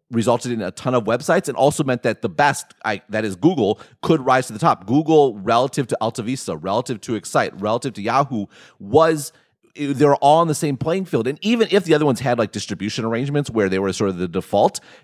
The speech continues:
changing it was so trivial and getting the new one was so easy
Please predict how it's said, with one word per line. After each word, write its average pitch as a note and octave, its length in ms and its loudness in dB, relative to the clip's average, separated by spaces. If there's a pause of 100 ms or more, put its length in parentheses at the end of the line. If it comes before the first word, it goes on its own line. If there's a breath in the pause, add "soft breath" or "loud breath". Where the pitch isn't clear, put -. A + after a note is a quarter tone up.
changing F#3 380 2
it C3 80 2
was B2+ 140 2
so C#3 260 4
trivial C3 720 0
and F2+ 120 -8
getting B2+ 180 -2
the C3 60 -2
new A#2+ 120 2
one A2+ 160 0
was G2+ 180 0
so A#2 380 0
easy C3 420 -4